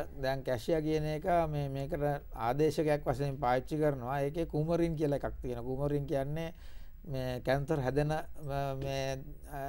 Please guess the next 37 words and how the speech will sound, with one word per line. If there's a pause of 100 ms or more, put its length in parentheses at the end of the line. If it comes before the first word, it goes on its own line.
(400)
ලෙ-,
ලෙඩක් (280)
හැදෙන (400)
ජා-, (180)
ජාතියක්.
ඒක
වැඩියෙන්
පාවිච්චි
කරොත්. (520)
අ,
ලංකාවේ
කුරුඳු
වල
එය
ඉතාම (580)
නැති
හා
සමානයි. (520)
අ,
ඊටත්
වඩා
ලංකාවේ
කුරුඳු
වලින්
ගොඩක්,
අ,
ලෙඩ
රෝග
සුව
වෙන
විදිය
දැන්
ජාත්‍යන්තර
මට්ටමින්
හොයාගෙන
යනවා. (140)
කියන්නේ